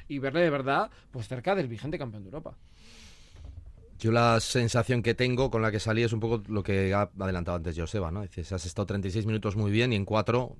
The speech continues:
Speaker 2: cinco prácticamente, pues esa, esa mala sensación, ¿no? Que además, pues, al ser el final y el resultado como es, pues quizá es más fuerte por, por eso mismo, ¿no? Eh, a mí me pareció una oportunidad perdida,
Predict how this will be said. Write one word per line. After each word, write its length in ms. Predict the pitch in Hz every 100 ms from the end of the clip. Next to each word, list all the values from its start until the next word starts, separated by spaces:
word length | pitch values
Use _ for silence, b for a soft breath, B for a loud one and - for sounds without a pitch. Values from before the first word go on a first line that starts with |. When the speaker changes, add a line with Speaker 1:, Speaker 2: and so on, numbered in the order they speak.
| -
Speaker 2:
cinco 340 | - 110 107 101
prácticamente, 720 | 101 113 101 101 107 123 127
pues 180 | 98 90
esa, 380 | 92 101 98 - - -
esa 200 | 95 110
mala 200 | 104 107
sensación, 580 | 107 101 98 - 110 92
¿no? 100 | 113
Que 100 | 87
además, 320 | 87 98 -
pues, 180 | - -
al 100 | 87
ser 160 | - 101
el 160 | 104
final 460 | - 101 113 120 107
y 20 |
el 80 | 101
resultado 320 | 92 92 104
como 240 | 98 101 113
es, 140 | - B B B B B
pues 140 | - 92
quizá 280 | 95 - 95
es 60 |
más 200 | 104 101
fuerte 380 | - 101 92 110
por, 320 | 98 95 80
por 220 | 82 90 87
eso 160 | 98
mismo, 280 | 85 90 85
¿no? 200 | 80 104 B B B B B B -
Eh, 680 | 110 107 104 104 101 101 101
a 80 | 98
mí 140 | 104
me 200 | 110 113
pareció 440 | 110 120 110 - 110
una 100 | 120
oportunidad 460 | 113 104 104 104
perdida, 400 | 107 98 98 82